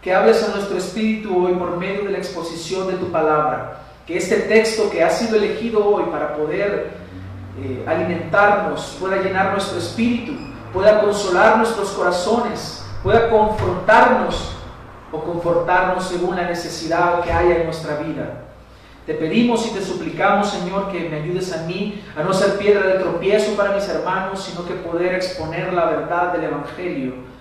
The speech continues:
así como ha sido revelada, para no ser hallado, Señor,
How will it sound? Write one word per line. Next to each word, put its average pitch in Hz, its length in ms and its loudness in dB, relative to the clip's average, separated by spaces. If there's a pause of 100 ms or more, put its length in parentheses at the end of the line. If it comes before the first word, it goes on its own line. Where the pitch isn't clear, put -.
(260)
así - 260 -10
como 156 240 -4
ha 151 40 -2
sido 156 340 -2
revelada, 135 720 -2 (520)
para 131 220 -4
no 151 120 -4
ser - 800 -4 (260)
hallado, 151 560 2
Señor, 151 760 -2